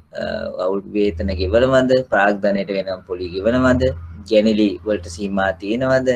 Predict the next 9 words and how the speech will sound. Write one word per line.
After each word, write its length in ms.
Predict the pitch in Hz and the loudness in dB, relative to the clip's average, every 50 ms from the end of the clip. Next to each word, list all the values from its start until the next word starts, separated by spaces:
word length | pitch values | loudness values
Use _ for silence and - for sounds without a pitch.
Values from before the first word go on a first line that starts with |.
| 123 | -2
ගැනිලි 320 | 113 104 101 101 101 104 101 | -4 -6 -6 -4 -2 -2 -2
වලට 200 | 101 98 92 95 - | -2 -2 -4 -6 -10
පොලි 260 | 104 95 95 95 92 | -8 -4 -2 0 2
අය 120 | 92 98 107 | 2 2 2
කරනවද 540 | - 135 131 127 131 131 127 127 123 123 127 - - - _ _ _ _ _ _ _ _ - - _ _ _ _ _ _ _ _ | 0 0 0 0 0 0 2 2 2 2 0 -4 -4 -8 _ _ _ _ _ _ _ _ -20 -20 _ _ _ _ _ _ _ _
ආදී 300 | 101 104 104 104 110 107 | 0 0 2 4 4 4
වශයෙන් 320 | 101 107 107 - 127 120 | 4 4 2 2 0 0
ඊළඟට, 340 | 117 107 107 107 104 101 104 101 92 87 69 64 | 2 4 4 4 4 4 4 6 6 6 4 2
අ, 100 | 52 80 | 0 0